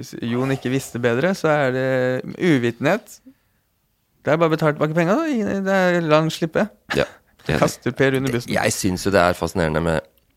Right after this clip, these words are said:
Speaker 3: når man, når man snakker om skatt og sånn, jeg diskuterer, ikke sant, man diskuterer med kollegaer og sånne ting, da, hva kan man trekke fra og ikke og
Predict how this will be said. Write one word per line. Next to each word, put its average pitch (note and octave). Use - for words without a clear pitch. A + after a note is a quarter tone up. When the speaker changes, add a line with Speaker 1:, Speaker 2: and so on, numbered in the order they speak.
Speaker 3:
når F2+
man, D2+
når D#2+
man F2+
snakker E2+
om -
skatt -
og E2+
sånn, D#2+
jeg F2+
diskuterer, F2
ikke -
sant, -
man D2+
diskuterer D2+
med D2
kollegaer C2
og -
sånne C2
ting, C2+
da, C2+
hva D2
kan C#2
man C2+
trekke -
fra A1+
og C2+
ikke -
og -